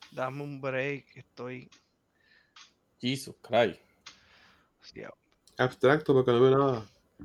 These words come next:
Speaker 1: Sí, por ahí va.
Speaker 3: Ok. <clears throat> Pero eso sería un buen, buen ejercicio.
Speaker 1: Chequéate esa.
Speaker 3: Cómprate un,
Speaker 1: Cheque-,
Speaker 3: cómprate un
Speaker 1: <laughs>
Speaker 3: canvas.
Speaker 1: che-, chequéate esa,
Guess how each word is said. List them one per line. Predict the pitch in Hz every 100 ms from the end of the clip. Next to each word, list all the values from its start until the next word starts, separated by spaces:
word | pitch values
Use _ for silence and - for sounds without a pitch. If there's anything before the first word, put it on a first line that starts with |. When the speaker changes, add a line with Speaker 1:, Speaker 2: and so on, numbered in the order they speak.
| - _ -
Speaker 1:
Sí, | - -
por | 202 151
ahí | 147
va. | 156 180 185 _ _ _ _ - _ _ _ _ _ _ _ _ _ _ _ _ _ _ _ _ _ _ 180 _
Speaker 3:
Ok. | - 98 -
<clears throat> | - - 151 135 110 - _ _ _ _ - _ _ _ _ _ _ _ _ _ _ -
Pero | 113
eso | 120 165
sería | 185
un | 170 160
buen, | 143 131 110 - _ _ - _ _ _ _ _
buen | 131 139
ejercicio. | 139 131 113 156
Speaker 1:
Chequéate | 160 165 185 175
esa. | 175 190 156 120 - _
Speaker 3:
Cómprate | - 101 110 113
un, | 127 117
Speaker 1:
Cheque-, | - 165 - -
Speaker 3:
cómprate | 113
un | 139
Speaker 1:
<laughs> | - 117
Speaker 3:
canvas. | 135 160 131 - -
Speaker 1:
che-, | -
chequéate | 151 139 147 151 160
esa, | 165 170 170